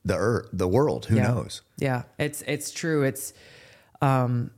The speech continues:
Speaker 2: you know, we used to have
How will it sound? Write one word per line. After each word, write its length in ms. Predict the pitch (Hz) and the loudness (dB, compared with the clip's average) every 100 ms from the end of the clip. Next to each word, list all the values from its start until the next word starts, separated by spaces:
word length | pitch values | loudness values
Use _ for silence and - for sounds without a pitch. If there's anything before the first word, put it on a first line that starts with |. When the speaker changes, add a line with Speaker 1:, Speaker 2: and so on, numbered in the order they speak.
| _ _ _ _ _ _ _ - - _ _ _ _ _ _ - | _ _ _ _ _ _ _ -16 -16 _ _ _ _ _ _ 0
Speaker 2:
you 80 | |
know, 240 | 147 123 - - - - - _ _ | 2 2 -2 -10 -16 -16 -18 _ _
we 220 | 143 143 | -2 0
used 440 | 170 156 165 - - | 4 4 4 0 -6
to 60 | |
have 640 | 127 - 123 120 113 - - | -4 -2 0 0 -2 -10 -12